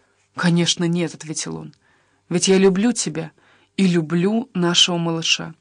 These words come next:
Хватит его, бедняжку, перекидывать, словно футбольный мяч. У него должны быть родители и свой дом». «Как футбольный мяч?» Аманда задумалась. «Вообще-то,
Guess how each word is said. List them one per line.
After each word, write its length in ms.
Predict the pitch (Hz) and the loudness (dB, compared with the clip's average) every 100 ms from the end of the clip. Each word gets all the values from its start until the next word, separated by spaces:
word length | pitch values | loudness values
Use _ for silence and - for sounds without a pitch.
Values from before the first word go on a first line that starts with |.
| _ - - - | _ -20 -20 -18
Хватит 500 | - - 190 254 - | -6 0 2 2 2
его, 180 | 190 185 | 2 2
бедняжку, 580 | 165 180 175 175 - - | 2 0 2 2 0 0
перекидывать, 680 | 185 190 185 190 190 165 160 | 0 0 0 -2 0 -2 -4
словно 320 | - 160 160 | -2 -2 -2
футбольный 560 | 156 170 165 165 151 156 | -4 -4 -2 -2 -2 -2
мяч. 400 | 151 143 - - - - - - | -4 -6 -8 -10 -16 -16 -16 -6
У 100 | 190 | 4
него 240 | 226 262 320 | 6 6 6
должны 400 | 262 240 214 220 | 4 4 4 2
быть 360 | 220 - - - | 0 0 -4 -2
родители 640 | 180 160 214 226 233 196 | -2 0 0 0 0 -2
и 140 | - | -2
свой 300 | 170 165 180 | -4 -2 -4
дом». 320 | 151 147 143 - _ _ _ _ _ _ _ _ _ _ _ _ _ _ _ - | -4 -8 -10 -16 _ _ _ _ _ _ _ _ _ _ _ _ _ _ _ -4
«Как 140 | 220 | -2
футбольный 500 | - 220 190 202 190 | 2 2 4 4 4
мяч?» 400 | 190 220 269 - - - _ _ | 4 2 0 -2 -8 -20 _ _
Аманда 480 | - 180 180 175 170 | 0 4 4 2 0
задумалась. 720 | 160 180 170 156 147 147 - - _ _ _ | -2 -2 0 -2 -4 -8 -14 -18 _ _ _
«Вообще-то, 640 | 170 185 - 185 - 175 | -2 2 2 2 -2 -8